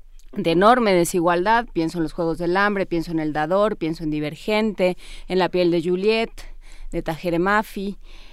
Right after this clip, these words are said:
O sea, de todas estas novelas en las que el mundo, el mundo se consumió a sí mismo, el ser humano se consumió a sí mismo y arrasó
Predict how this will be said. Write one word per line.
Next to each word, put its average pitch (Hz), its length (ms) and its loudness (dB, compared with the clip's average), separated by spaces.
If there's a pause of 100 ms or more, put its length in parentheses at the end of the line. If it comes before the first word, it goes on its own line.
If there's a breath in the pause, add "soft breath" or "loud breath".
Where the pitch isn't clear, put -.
(200 soft breath)
O - 60 -18
sea, 196 160 -2
de 202 100 0
todas 285 400 2
estas 277 300 2
novelas 240 560 2
en 208 180 0
las 185 220 -2
que 208 560 -2
el 190 300 0
mundo, 233 760 2 (260)
el 196 200 0
mundo 226 340 2
se 226 220 -2 (120)
consumió 196 680 2
a 220 80 4
sí 214 160 -2
mismo, 214 280 2
el 214 80 0
ser 208 180 0
humano 202 420 2
se 175 120 -6
consumió 165 600 2
a 170 100 4
sí 170 160 -2
mismo 170 400 2
y 160 80 2
arrasó 180 640 2